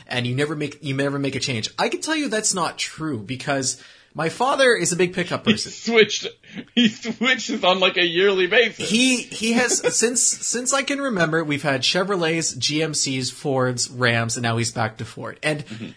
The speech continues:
Speaker 1: and he is a Ford person. That's his brand of preference. But they all, they, he, he will get a truck that he likes if it's a good deal and a
Speaker 2: Mm-hmm.
Speaker 1: different brand if it offers him what he needs.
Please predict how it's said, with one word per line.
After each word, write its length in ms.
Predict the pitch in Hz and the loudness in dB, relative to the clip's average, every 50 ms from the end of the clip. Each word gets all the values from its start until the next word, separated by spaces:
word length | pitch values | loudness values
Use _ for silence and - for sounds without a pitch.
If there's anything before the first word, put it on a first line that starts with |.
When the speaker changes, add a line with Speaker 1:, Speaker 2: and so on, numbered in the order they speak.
| _ _ - | _ _ -4
Speaker 1:
and 500 | 156 160 165 170 175 170 156 - - - - | 0 0 2 2 2 0 0 -2 -2 -4 -8
he 460 | _ - - - 190 208 247 262 180 | _ -12 -8 -4 -2 -2 0 4 6
is 120 | 185 196 208 | 6 6 6
a 60 | 214 | 4
Ford 460 | - - - - 156 160 165 151 127 | 0 -2 -4 -2 0 0 0 -2 -4
person. 480 | - - 135 143 135 - 208 226 277 311 - _ _ | -6 -6 -2 -2 -2 -2 -2 -4 -8 -12 -18 _ _
That's 280 | 151 143 135 - - | -2 0 0 0 -2
his 340 | - 156 151 151 143 131 123 | 0 0 -2 0 0 -2 -4
brand 540 | - - - 127 117 135 127 123 135 135 131 | -4 -8 -12 -10 -2 2 4 6 6 4 2
of 140 | 123 117 - | -2 -4 -2
preference. 520 | - 120 120 117 180 208 254 - - - - - - - - _ _ _ | 0 0 0 0 -2 -4 -4 -6 -8 -10 -12 -18 -20 -20 -20 _ _ _
But 360 | 135 123 135 170 185 180 - - | -6 2 4 6 6 4 2 -2
they 220 | 156 135 151 156 | 0 2 4 4
all, 240 | 170 170 190 196 - | 6 6 4 4 2
they, 460 | 147 139 151 160 165 170 170 175 - - _ | -2 -2 0 0 2 2 0 -2 -6 -12 _
he, 420 | - - - - - 143 170 170 190 | -16 -16 -14 -12 -10 -8 -4 -4 -2
he 260 | 208 175 - 185 202 | -2 0 0 0 0
will 220 | 214 180 220 214 | 4 6 6 6
get 220 | 208 214 202 202 190 | 6 6 4 2 2
a 40 | 180 | 2
truck 360 | - - - 190 180 175 165 | 0 0 2 2 0 0 -2
that 120 | 151 139 139 | -4 -4 -4
he 120 | - 165 | -2 -2
likes 320 | 170 156 165 156 147 - - | -2 0 0 0 -2 -4 -6
if 140 | 151 135 147 | -6 -8 -6
it's 140 | 127 - | -6 -6
a 20 | 143 | -4
good 240 | 139 165 160 151 135 | -4 -4 -6 -4 -4
deal 380 | 147 143 143 143 135 139 139 - - - - - | -4 -2 -2 0 -2 -2 -4 -8 -16 -20 -20 -12
and 220 | - 135 135 131 131 | -4 -2 0 0 0
a 20 | |
Speaker 2:
Mm-hmm. 60 | 123 | 0
Speaker 1:
different 300 | 131 165 160 - 180 139 | -2 -2 -2 -4 -6 -6
brand 400 | - 139 135 131 127 127 131 123 | -2 0 2 4 4 2 2 0
if 140 | - 143 - | -4 -6 -4
it 60 | 143 | 0
offers 340 | 135 135 143 139 - 139 120 | 0 2 0 0 -2 -6 -6
him 200 | 131 120 113 110 | -4 -4 -4 -2
what 120 | 110 117 110 | -2 -2 -2
he 120 | 113 117 | -2 -2
needs. 360 | 120 170 180 120 - - - | -4 -4 -6 -6 -8 -12 -16